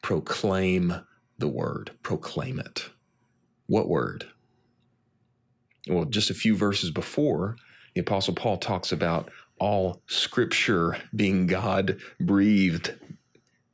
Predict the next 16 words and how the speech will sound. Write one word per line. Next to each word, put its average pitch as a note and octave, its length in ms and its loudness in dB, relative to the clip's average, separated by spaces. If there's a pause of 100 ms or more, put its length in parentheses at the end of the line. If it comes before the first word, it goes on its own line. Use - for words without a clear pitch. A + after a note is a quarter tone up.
(120)
the G2+ 80 -2
Bible G2+ 840 -2
being A2 200 4
the F#2 80 0
sacred A2 680 0
writings F#2 680 2
that - 140 -2
make G2 220 0
us - 180 0 (380)
wise F2+ 920 2
unto G#2+ 280 0
salvation G2 760 0
and F#2 120 2
then F#2+ 120 2
being F#2 220 2
breathed G#2+ 600 4